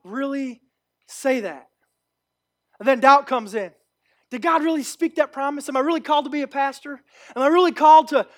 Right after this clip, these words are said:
to the Celebrate Recovery Ministry? Am I really called, uh, to be in relationship with this person when God said it? If you don't keep your faith up,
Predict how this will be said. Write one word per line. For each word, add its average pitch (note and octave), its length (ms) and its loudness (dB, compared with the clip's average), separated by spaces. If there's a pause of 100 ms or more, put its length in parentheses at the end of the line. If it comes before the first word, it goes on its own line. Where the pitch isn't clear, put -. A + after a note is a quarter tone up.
to C4+ 100 -6
the B3+ 100 -6
Celebrate C#4+ 340 4
Recovery C4+ 360 -4
Ministry? C4 500 -8 (280)
Am C4+ 100 0
I D4 80 8
really E4 340 4
called, D4+ 540 4 (340)
uh, A#3+ 300 0 (220)
to B3 100 -12
be C4 220 0
in D4 80 -2
relationship C4+ 580 -2
with B3+ 140 -10
this A#3 160 -14
person C#4 420 -6
when A#3 160 -8
God C4+ 400 0
said D4+ 320 -2
it? G#3+ 340 -10 (1300)
If - 100 -20
you D4 80 0
don't D4+ 160 0
keep D4+ 220 -2
your C#4 120 -6
faith D4 380 -2
up, C4 380 -2